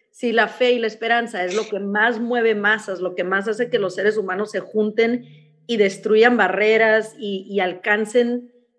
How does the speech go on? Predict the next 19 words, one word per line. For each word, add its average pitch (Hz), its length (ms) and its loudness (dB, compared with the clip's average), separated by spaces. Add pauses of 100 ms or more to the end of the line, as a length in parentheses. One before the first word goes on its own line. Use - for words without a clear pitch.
(120)
eh, 185 600 -4 (520)
situaciones 226 1160 -4
o 196 100 -6
logros 208 560 0
que 202 140 -6
no 196 160 -6
se, 220 260 -4 (120)
que 202 80 -2
no 202 100 -4
se 190 120 0
podían 196 340 0
ver 190 100 2
alcanzables, 190 720 -2 (400)
pues 226 220 0
el 196 160 2
miedo 190 340 0
va 226 100 2
a 220 40 0
ser 214 500 0